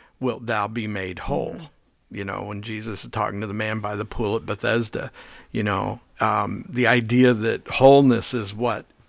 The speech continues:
Speaker 1: what we all need. So, yeah, so
Speaker 2: Well, and then this is just me, me loving Jimmy Stewart again.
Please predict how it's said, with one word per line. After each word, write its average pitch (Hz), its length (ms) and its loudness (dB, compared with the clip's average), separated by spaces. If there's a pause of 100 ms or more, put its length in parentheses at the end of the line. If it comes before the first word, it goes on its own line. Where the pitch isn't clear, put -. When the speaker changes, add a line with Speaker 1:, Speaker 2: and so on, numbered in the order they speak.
(580)
Speaker 1:
what 117 280 -8
we 120 120 0
all 117 220 4
need. 95 480 -2 (440)
So, 117 640 0
yeah, 135 520 0 (200)
so 131 600 2 (100)
Speaker 2:
Well, 180 160 0
and 180 100 -2
then 175 140 -4
this 170 240 -8
is 170 160 -10
just 165 260 -12
me, 156 260 -14 (260)
me 156 240 -8
loving 147 400 -8
Jimmy 139 260 -12
Stewart 143 560 -12 (460)
again. 143 480 -12